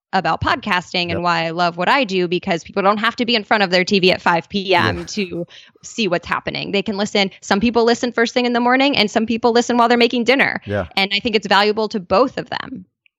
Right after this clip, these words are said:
Speaker 2: Totally. Ha-, can you walk us through a little bit of the process for how you sort <laughs> and s-, and select, like, what goes in? Because
Speaker 1: Yeah.
Speaker 2: it's so concise, and this could be an, your show could be an hour, right? If,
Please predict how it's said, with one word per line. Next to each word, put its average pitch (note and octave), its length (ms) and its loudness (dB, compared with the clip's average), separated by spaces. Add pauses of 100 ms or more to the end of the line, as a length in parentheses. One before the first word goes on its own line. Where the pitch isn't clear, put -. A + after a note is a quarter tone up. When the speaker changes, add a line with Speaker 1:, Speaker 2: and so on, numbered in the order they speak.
(220)
Speaker 2:
Totally. F#2+ 540 -6 (380)
Ha-, - 160 -6 (120)
can C#3 140 -2
you E3+ 100 0
walk F#3 220 4
us - 220 -4
through B2+ 520 4
a - 20 4
little G#2+ 220 2
bit G#2+ 80 2
of G#2 60 2
the F#2+ 60 -4
process F#2+ 500 -2
for F2 480 -2 (340)
how G2+ 220 -2
you F#2+ 280 -4 (320)
sort - 560 -2
<laughs> - 80 -6
and B2 200 6
s-, - 160 -8
and A2+ 360 4
select, G2+ 500 2
like, G2 220 2
what F#2 280 0
goes F#2+ 260 2
in? G2 200 2
Because F2+ 420 -2 (300)
Speaker 1:
Yeah. F#3 200 0
Speaker 2:
it's E3 100 -4
so C3+ 180 2
concise, G#2 640 0
and F#2+ 300 -2 (240)
this A#2 160 -2
could A2 160 -2
be G#2+ 120 0
an, G#2 100 0 (480)
your A#2+ 100 4
show C3+ 160 2
could C3 120 0
be B2 80 4
an B2 60 4
hour, B2+ 280 4
right? F#2 260 0
If, G2 180 -4